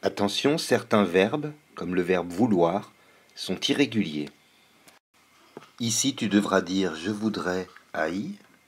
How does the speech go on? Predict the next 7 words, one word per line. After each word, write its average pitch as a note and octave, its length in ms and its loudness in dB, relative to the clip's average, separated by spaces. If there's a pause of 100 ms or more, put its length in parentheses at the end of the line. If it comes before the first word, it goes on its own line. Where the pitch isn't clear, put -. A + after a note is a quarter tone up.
(800)
tu C3 140 -4
voudras G2 600 0 (180)
A E2 220 -2
S, - 500 -10 (840)
il A#2+ 180 0
voudra F#2+ 640 0 (340)
A F#2+ 300 -2